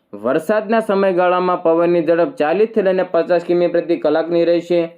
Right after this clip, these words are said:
અને આ તોફાની વરસાદને કારણે ખરીફ પાકમાં મોટા પાયે નુકસાન થવાની પણ શક્યતા છે.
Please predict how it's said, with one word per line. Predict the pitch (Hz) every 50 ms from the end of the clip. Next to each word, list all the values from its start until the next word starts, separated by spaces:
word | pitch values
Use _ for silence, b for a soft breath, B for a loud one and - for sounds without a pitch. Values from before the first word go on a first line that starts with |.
| b b b b b b b -
અને | 139 151 156 139
આ | 135 151 190 214
તોફાની | 214 196 202 190 190 190 185 185 185 180 170
વરસાદને | 175 170 170 180 170 165 165 170 170
કારણે | 170 170 170 165 170 170 165 147 110 90 - _ _ _ _ _ _ _
ખરીફ | - 156 147 185 220 226 226
પાકમાં | - 190 190 180 202 196 190 170 151
મોટા | 139 151 - - 220 220
પાયે | 202 190 190 190 185 175
નુકસાન | 175 175 175 196 180 175 170
થવાની | 175 165 160 170 170 170 170 165 170
પણ | 170 160 143
શક્યતા | - 143 139 - 170 165 151 170 170 165
છે. | 160 - 170 170